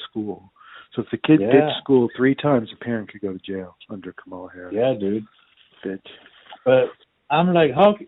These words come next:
Speaker 2: First you're putting all this shit together, and then, but these people put this shit, you know? It's like, so you guys follow, uh,
Speaker 1: <clears throat>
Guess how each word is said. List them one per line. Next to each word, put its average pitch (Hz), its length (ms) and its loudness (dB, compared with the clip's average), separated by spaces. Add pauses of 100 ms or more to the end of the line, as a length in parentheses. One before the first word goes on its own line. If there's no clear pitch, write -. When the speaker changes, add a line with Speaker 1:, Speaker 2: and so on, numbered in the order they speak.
(180)
Speaker 2:
First 214 240 2
you're 196 80 -2
putting 196 220 2
all 190 120 4
this 175 200 4
shit 190 180 2
together, 127 580 2
and 113 160 -6
then, 156 320 0 (380)
but 123 120 -4
these 175 240 0
people 202 500 4
put 175 200 4
this 175 120 0 (100)
shit, 151 200 2 (300)
you 113 120 -6
know? 175 240 -8 (220)
It's 123 200 -12
like, 117 300 4 (1800)
so 139 240 0
you 147 200 6
guys 240 320 4 (920)
follow, 175 560 4 (640)
uh, 110 760 -2
Speaker 1:
<clears throat> - 20 -12